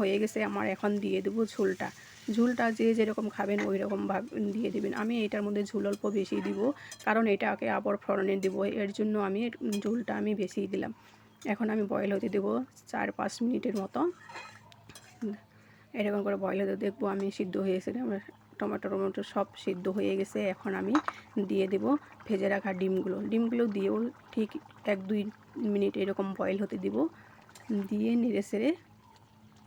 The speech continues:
নামিয়ে নিব। তারপরে একটা ফ্রাই প্যান গরম হতে দিয়েছি, এদিকে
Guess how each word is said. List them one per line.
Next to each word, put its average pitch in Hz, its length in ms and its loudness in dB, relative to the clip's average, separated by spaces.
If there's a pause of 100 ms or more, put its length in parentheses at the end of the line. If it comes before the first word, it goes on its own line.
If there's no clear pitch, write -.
(580)
নামিয়ে 214 320 6
নিব। 202 140 2 (380)
তারপরে 208 360 0
একটা - 180 -4 (400)
ফ্রাই 202 260 0
প্যান 202 140 0 (100)
গরম 196 220 2
হতে 196 160 0 (100)
দিয়েছি, 190 320 -2
এদিকে 190 240 0